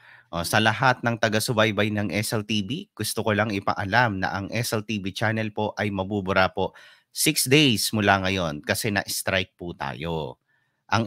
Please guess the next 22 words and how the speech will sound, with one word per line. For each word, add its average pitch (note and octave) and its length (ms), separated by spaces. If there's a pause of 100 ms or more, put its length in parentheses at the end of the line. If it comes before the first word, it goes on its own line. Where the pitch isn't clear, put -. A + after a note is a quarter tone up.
S D#3+ 160
L D#3+ 80
T C#3+ 160
V A#2 160
po, C3 240
isa G#2+ 240
sa G#2+ 160
nagtatanggol F#2+ 720
ng G2 120
<coughs> - 720 (2750)
Walang - 180 (100)
Biblia - 480
na - 120 (120)
ipinapangaral G#2+ 880
ng G2 160
kapatid G2+ 440
na F#2+ 120
Eli. F#2 400
Kaya F#2+ 320
sana G2 360
po G#2 200
ay F#2 280